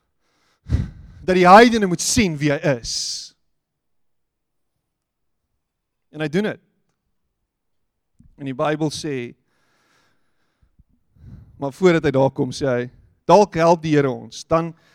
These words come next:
dit maak nie mos, dit maak mos nie saak of ons baie of min mense is nie, en die Here kan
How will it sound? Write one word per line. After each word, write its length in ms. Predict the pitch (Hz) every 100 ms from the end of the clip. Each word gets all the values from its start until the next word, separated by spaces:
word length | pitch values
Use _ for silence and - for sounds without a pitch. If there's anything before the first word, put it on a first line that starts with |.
| -
dit 80 | 175
maak 220 | 214 226
nie 80 | 403
mos, 180 | 220 190
dit 80 | 175
maak 220 | 190 226
mos 100 | 247
nie 80 | 339
saak 240 | - 240 208
of 160 | 190
ons 80 | 147
baie 240 | 151 175
of 160 | 190 143
min 140 | 165 160
mense 320 | 151 139 151
is 140 | 135
nie, 80 | 202 - -
en 100 | 202
die 80 | 233
Here 160 | 226 269
kan 180 | - 285